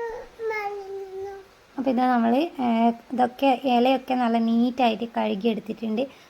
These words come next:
അതിനുശേഷം ഇതാ നമ്മൾ സെർവ് ചെയ്തതിന് ശേഷമുള്ളതാണ് കേട്ടോ കാണുന്നത്. നല്ല ടേസ്റ്റാണ് ഇത് കഴിക്കാൻ വേണ്ടി. ഇത് ഇലയിൽ കൂടെ ആവുമ്പോൾ ഒന്നുകൂടി ഒന്ന് ടേസ്റ്റ് ആയിരിക്കും. ഇതുപോലെ ഇലയിൽ കപ്പയോ, ഉം, നമ്മളെ ചക്കയൊക്കെ വെച്ച് കഴിഞ്ഞാൽ അധികവും നമ്മൾ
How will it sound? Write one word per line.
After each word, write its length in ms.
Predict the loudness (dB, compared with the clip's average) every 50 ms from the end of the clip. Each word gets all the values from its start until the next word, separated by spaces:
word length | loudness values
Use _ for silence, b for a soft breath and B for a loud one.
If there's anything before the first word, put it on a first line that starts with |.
| B -6
അതിനുശേഷം 440 | -2 -2 -2 0 0 0 0 0 0 0
ഇതാ 100 | 0 2
നമ്മൾ 240 | 2 2 2 2 0 0 0 -2
സെർവ് 380 | -2 -2 -2 -2 -2 -2 0 0 0
ചെയ്തതിന് 360 | 0 0 0 0 0 -2 -4
ശേഷമുള്ളതാണ് 680 | -4 -4 -6 -6 -6 -6 -6 -4 0 0 0 0 0
കേട്ടോ 220 | -4 -6 -6 -6 -8 -8 B B B B B B -4 0
കാണുന്നത്. 500 | 0 2 2 2 2 2 0 0 0 -2 -2 -4 -6 -14 _ _ _ _ _ _ _ _ _ _ _ _ _ -6
നല്ല 140 | -4 -2 0
ടേസ്റ്റാണ് 640 | 2 2 2 2 0 -2 -2 -2 -2 0 0 2 0
ഇത് 100 | 0 0 0
കഴിക്കാൻ 320 | 0 -2 -2 -2 -4 -6 -4
വേണ്ടി. 160 | -4 -4 -2 -2 -2 0
ഇത് 120 | 2 2 2 2
ഇലയിൽ 380 | 2 0 0 0 2 2 0 0 -2 -2
കൂടെ 220 | -2 0 0 0 0 -2 B B B B B B 0
ആവുമ്പോൾ 480 | 2 4 4 4 4 2 2 0 0 0
ഒന്നുകൂടി 500 | 0 2 2 4 4 4 4 2 2 2 2
ഒന്ന് 160 | 2 0 0 0
ടേസ്റ്റ് 280 | -2 -2 -4 -4 -4 -4
ആയിരിക്കും. 260 | -4 -4 -2 -4 -4
ഇതുപോലെ 320 | -2 0 2 2 2 2 0 0 0 0 0
ഇലയിൽ 400 | 2 2 2 2 0 0 -2 -2 -4
കപ്പയോ, 340 | -8 -8 -4 -2 0 0 0 0 -4 -8 -6
ഉം, 360 | -4 0 0 2 2 2 2 2
നമ്മളെ 300 | 2 2 2 2 2 0 B B B B -20 -10 -6
ചക്കയൊക്കെ 440 | -6 -6 -2 0 0 0 2 4 2
വെച്ച് 280 | 2 2 0 -2 -2 0
കഴിഞ്ഞാൽ 280 | 2 2 2 2 2
അധികവും 340 | 2 2 0 0 0 0 0
നമ്മൾ 200 | 0 -2 -2